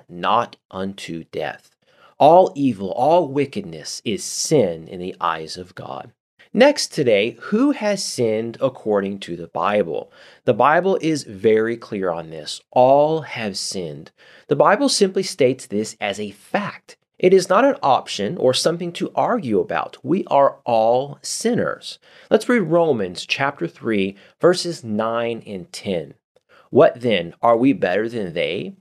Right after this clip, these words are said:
No, in no wise. For we have before proved, both Jews and Gentiles, that they are all under sin. As it is written, 'There is none righteous, no, not one.'"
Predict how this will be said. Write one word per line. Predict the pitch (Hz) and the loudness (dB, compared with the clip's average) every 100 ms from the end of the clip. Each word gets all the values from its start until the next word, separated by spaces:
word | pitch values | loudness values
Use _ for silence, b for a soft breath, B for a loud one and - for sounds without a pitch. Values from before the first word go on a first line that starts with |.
| _ - | _ -8
No, | 98 117 127 175 202 - | 4 6 8 6 2 -2
in | 110 104 | -4 0
no | 104 151 | 0 2
wise. | 135 90 78 69 - - b b | 0 -2 -4 -10 -14 -18 b b
For | - | 2
we | 185 | 4
have | 196 175 147 | 6 2 0
before | 139 - 175 214 | -4 -2 0 2
proved, | 233 - 165 113 101 | 0 -2 0 0 2
both | 117 110 101 - | 4 4 2 -6
Jews | 113 165 220 262 233 - | 0 2 2 -2 -4 -4
and | 139 190 196 | -2 -2 -4
Gentiles, | 143 127 - 95 85 80 80 - b b | -4 -6 -2 -2 -2 -6 -8 -14 b b
that | - - | -2 2
they | 127 143 | 4 4
are | 123 117 110 | 4 4 2
all | - 165 113 90 90 | 0 0 2 0 -2
under | 104 95 101 | -6 -6 -6
sin. | - - 82 55 - _ - | -6 -4 -4 -6 -14 _ 0
As | 147 180 | 2 4
it | 202 | 2
is | 208 170 | 0 0
written, | 175 - 90 82 | -2 -2 -8 -4
'There | 127 131 | 0 0
is | 131 110 | 0 -2
none | 107 127 175 | 2 2 4
righteous, | 151 95 - - 78 - | 0 0 -4 -12 -12 -12
no, | 107 127 92 76 76 | 0 4 4 2 -6
not | 85 80 - | -6 -6 -6
one.'" | 92 87 71 | -8 -6 -6